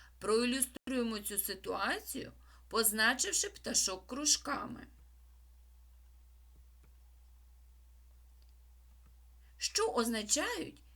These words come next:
п'ять кружків зліва? Кількість пташок, яка була. Покажемо всі кружки.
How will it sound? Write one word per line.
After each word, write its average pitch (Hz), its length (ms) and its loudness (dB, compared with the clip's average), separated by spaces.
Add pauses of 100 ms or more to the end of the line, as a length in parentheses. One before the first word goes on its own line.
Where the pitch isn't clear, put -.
п'ять 277 420 6
кружків 226 640 -2 (100)
зліва? 214 640 -4 (2000)
Кількість 262 560 -4
пташок, 220 500 2
яка 226 280 0
була. 285 500 -2 (3500)
Покажемо 240 640 6
всі 214 280 0
кружки. 208 680 -4